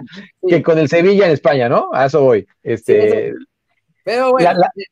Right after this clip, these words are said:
Speaker 2: eh.
Speaker 1: vamos a, vamos a cerrarle aquí a, al YouTube rojo para poder entrar ya en el debatito y que la banda también y comentemos lo de la banda en el YouTube morado. Entonces,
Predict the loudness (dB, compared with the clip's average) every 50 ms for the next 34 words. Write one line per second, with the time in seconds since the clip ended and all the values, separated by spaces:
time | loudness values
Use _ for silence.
0 | _ _ _ _ _ _ _ -10 -8 -6 -4 -2 -2 -2 -2 -2 -4 -4 -2 -2
1 | -2 -2 -2 -4 -4 -4 -4 -4 -2 -2 -2 -2 -4 -4 -4 -6 -6 -6 -6 -8
2 | -10 -16 _ _ _ _ _ _ _ _ _ _ _ _ -12 -8 -6 -4 -4 -6
3 | -8 _ -8 -6 -6 -6 -4 -4 -6 -4 -4 -2 -2 -2 -4 -6 -8 -8 -4 -2
4 | -2 -2 0 0 0 -2 -2 -4 -8 _ _ _ _ _ _ _ _ -8 -6 -6
5 | -6 -4 -4 -2 -2 0 -2 -2 -4 -4 -4 -4 -2 -2 -2 -2 -2 -2 -4 -6
6 | -6 -6 -6 -6 -6 -6 -8 -8 -10 -10 -10 -10 -8 -8 -6 -6 -6 -6 -8 -8
7 | -8 -8 -8 -8 -6 -6 -6 -6 -8 -8 -8 -10 -8 -8 -8 -6 -6 -6 -4 -4
8 | -4 -4 -4 -4 -6 -6 -6 -4 -4 -4 -4 -6 -4 -4 -4 -2 -2 -2 -4 -4
9 | -4 -4 -2 -2 0 0 -2 -4 -6 -10 _ _ _ _ -12 -10 -8 -8 -8 -8
10 | -8 -10 -14